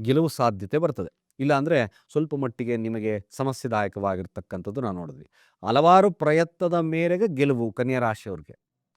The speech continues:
ಇಲ್ಲ ಅಂದ್ರೆ ಸ್ವಲ್ಪ ಮಟ್ಟಿಗೆ ಸೋಂಬೇರಿತನ ಕಾಡ್ಬೋದು, ಅಥವಾ ಕೆಲಸ ಕಾರ್ಯಗಳು ವಿಳಂಬತೆಯನ್ನ ತೋರಿಸ್ಬೋದು.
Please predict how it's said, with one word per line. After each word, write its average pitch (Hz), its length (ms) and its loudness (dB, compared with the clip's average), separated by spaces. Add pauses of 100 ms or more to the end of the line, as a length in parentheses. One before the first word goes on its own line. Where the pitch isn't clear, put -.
(240)
ಇಲ್ಲ 175 140 2
ಅಂದ್ರೆ 170 680 2
ಸ್ವಲ್ಪ 151 240 0
ಮಟ್ಟಿಗೆ 120 360 -4
ಸೋಂಬೇರಿತನ 143 640 -2
ಕಾಡ್ಬೋದು, 139 640 -2 (300)
ಅಥವಾ 117 340 2 (480)
ಕೆಲಸ 123 260 -2
ಕಾರ್ಯಗಳು 139 460 2
ವಿಳಂಬತೆಯನ್ನ 143 680 0
ತೋರಿಸ್ಬೋದು. 113 720 -4